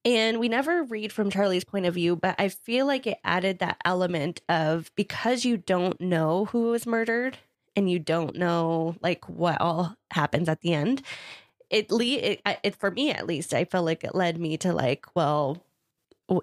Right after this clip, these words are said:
is Charlie, is, uh, Hannah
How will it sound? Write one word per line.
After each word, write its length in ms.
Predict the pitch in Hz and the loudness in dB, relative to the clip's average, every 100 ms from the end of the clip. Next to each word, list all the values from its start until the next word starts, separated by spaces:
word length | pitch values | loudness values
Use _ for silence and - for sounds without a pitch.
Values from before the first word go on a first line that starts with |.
| - | 0
is 200 | 165 151 | -2 -2
Charlie, 880 | - 185 180 180 175 175 175 170 170 _ _ _ _ _ _ _ _ _ - | -4 0 0 0 0 0 0 -2 -6 _ _ _ _ _ _ _ _ _ -4
is, 320 | 196 190 - - - - - _ _ _ | -2 -2 -8 -14 -20 -20 -20 _ _ _
uh, 500 | 208 185 175 143 71 - - - | 0 2 0 -2 -6 -8 -10 -4
Hannah 640 | 208 254 233 165 165 | 0 2 2 0 -2